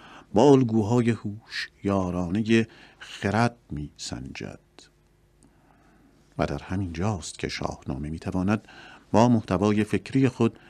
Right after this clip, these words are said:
تحول آفرین، حرکت ساز و مقاومت آموز باشد. بدین ترتیب شاهنامه تنها یک کتاب حماسی برای مردم ایران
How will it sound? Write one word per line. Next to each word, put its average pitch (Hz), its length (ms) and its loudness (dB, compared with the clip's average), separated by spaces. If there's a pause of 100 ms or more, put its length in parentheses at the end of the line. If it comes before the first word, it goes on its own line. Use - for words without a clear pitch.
(240)
تحول 95 520 0
آفرین، 101 840 -2
حرکت - 460 -6
ساز 127 460 0 (460)
و 117 180 4
مقاومت 98 680 2
آموز 87 540 -4
باشد. - 340 -14 (2000)
بدین 117 160 8
ترتیب 143 340 4
شاهنامه 120 680 2
تنها 127 380 0
یک 107 240 2
کتاب 101 440 -2
حماسی 98 560 0
برای 98 320 0
مردم 101 380 2
ایران 110 680 2